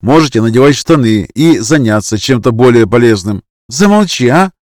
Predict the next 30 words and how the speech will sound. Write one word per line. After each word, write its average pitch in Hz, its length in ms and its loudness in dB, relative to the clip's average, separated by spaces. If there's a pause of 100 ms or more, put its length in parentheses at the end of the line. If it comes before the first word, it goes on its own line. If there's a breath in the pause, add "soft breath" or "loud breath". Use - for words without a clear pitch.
Что - 220 -2
не 226 80 2
слово, 254 380 0
то 220 140 0
пошлость!" 110 640 -2 (320)
"Бля, 988 640 -8
какая 131 500 0
пошлость!" 107 640 -2 (440)
Искренне 120 420 -4
удивился 127 540 -2
я, 90 300 -6
махнул 123 440 -2
на 113 40 0
них 117 240 -2
рукой 101 320 -4
и 139 140 -4
пошел 104 380 -4
от 95 100 -8
них 101 140 -8
подальше. 95 580 -6 (200)
Дуры. 95 500 -4 (680)
Я 117 140 0
задумчиво 104 520 -6
посмотрел 107 480 -4
на 113 80 -2
склон, - 380 -8
с - 80 -14
которого 110 380 -2
спустилась 113 560 -4
Васька, 82 440 -8